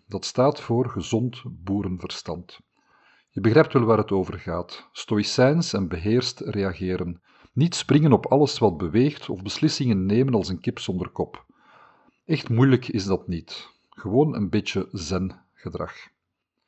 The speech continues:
Periodes van paniek en euforie beslaan slechts een korte periode in een beleggerscarrière. Maar de beslissingen die je dan neemt, kunnen een heel grote impact hebben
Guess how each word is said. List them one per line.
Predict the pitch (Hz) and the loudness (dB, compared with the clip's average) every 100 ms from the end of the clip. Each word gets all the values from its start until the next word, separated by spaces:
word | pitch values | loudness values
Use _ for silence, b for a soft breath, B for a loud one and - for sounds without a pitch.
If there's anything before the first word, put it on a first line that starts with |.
| _ _ _ - | _ _ _ -6
Periodes | - 104 135 147 147 - - | 0 4 6 6 2 -4 -4
van | 101 95 | -4 -2
paniek | 92 95 - | -2 0 0
en | 104 98 | -2 0
euforie | 107 - 92 95 127 156 b b b | -2 -2 -4 -4 -4 -4 b b b
beslaan | - - 120 151 | -10 0 2 2
slechts | - 120 - | 0 -4 -4
een | 95 | -6
korte | - 156 135 | -2 -2 -4
periode | - 98 98 120 117 | -4 -2 2 0 0
in | 107 | -4
een | 95 | -2
beleggerscarrière. | 95 92 98 - 98 87 85 85 87 _ b b - | -2 -2 -6 -8 -8 -6 -8 -8 -12 _ b b -4
Maar | 101 | -4
de | 85 | -2
beslissingen | - - 175 131 113 | -4 0 2 2 0
die | 90 | 0
je | 85 | -2
dan | 78 110 156 | 0 0 2
neemt, | 127 135 151 - - | 2 0 -2 -10 -16
kunnen | - 95 | -8 -4
een | 92 85 | -4 -4
heel | 90 113 135 | 0 2 2
grote | 127 - 98 101 95 107 | 0 -2 0 0 -2 -4
impact | 107 110 98 - | -4 -4 -6 -4
hebben | 98 98 92 | -4 -4 -8